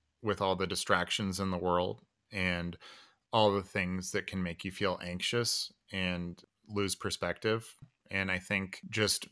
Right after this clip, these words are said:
reminding myself that even though filmmaking is a long process and involves endless conversations and is this act of sort of, like,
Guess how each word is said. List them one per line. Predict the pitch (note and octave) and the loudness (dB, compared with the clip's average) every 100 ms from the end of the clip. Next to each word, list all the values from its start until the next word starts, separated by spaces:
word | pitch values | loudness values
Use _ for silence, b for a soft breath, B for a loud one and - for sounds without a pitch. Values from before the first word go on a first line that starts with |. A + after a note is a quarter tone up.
| - _ | -18 _
reminding | A#2+ A2 G2+ A2 A2+ | 0 4 8 8 6
myself | G#2 - G2+ F#2 F2+ - - _ _ _ - - - - | 6 6 6 6 2 -4 -18 _ _ _ -20 -20 -8 2
that | G2+ F#2 - _ _ _ - | 4 4 0 _ _ _ 0
even | A2 A2 G#2+ | 2 4 4
though | G2+ G2 F#2+ F#2+ - _ _ - | 4 4 2 -2 -8 _ _ -10
filmmaking | - G#2+ G2 F#2+ G#2 | 0 6 6 4 0
is | F#2+ | 0
a | G2 | 0
long | F#2+ F#2+ G2 | 4 4 4
process | - F#2+ F#2 G2+ F#2 - - - - | 6 6 8 4 2 0 -4 -8 -6
and | F#2+ F2+ F2 F2+ - B B G#2 | -2 -2 -2 -6 -12 B B -4
involves | G#2+ G2+ F#2+ F#2+ F#2+ - | 2 6 6 6 2 4
endless | A#2 A#2 G#2+ G#2+ | 4 6 6 4
conversations | - G#2 F#2+ F#2 - F#2 F2 G2+ G2 A2+ - - - _ _ _ | 4 2 2 2 2 2 0 -2 -4 -4 -4 -6 -10 _ _ _
and | G2+ F#2 F2+ F2 E2+ - _ - | -6 -4 -2 -4 -8 -16 _ -4
is | G#2+ G#2+ F#2 | 0 0 2
this | G2+ - - | 2 2 8
act | G2 F#2+ - | 8 8 2
of | F2+ | -2
sort | - F#2+ | 0 0
of, | F2+ | 0
like, | F#2+ F2+ | 0 0